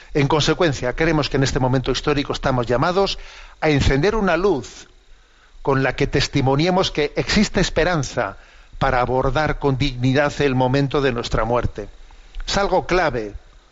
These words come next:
porque si la muerte no tiene sentido, ¿qué sentido tiene entonces la vida?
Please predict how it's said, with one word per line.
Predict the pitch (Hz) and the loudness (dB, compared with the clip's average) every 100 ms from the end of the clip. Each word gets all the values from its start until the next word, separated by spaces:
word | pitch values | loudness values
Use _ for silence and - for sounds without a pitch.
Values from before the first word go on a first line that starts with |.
| _ _ _ _ - - | _ _ _ _ -16 -8
porque | 135 123 | -6 -4
si | 143 | 0
la | 131 | 2
muerte | 147 165 151 139 | 2 2 0 0
no | 139 | 0
tiene | 156 151 | 0 0
sentido, | 151 147 175 147 143 147 - - - - - - | 0 0 0 0 0 -2 -16 -20 -20 -20 -20 -6
¿qué | - | -2
sentido | 190 165 180 175 | 0 0 0 2
tiene | 180 165 | 2 2
entonces | 156 170 160 165 156 | 0 0 0 0 0
la | 190 | 0
vida? | 202 143 101 87 | 0 0 -2 -4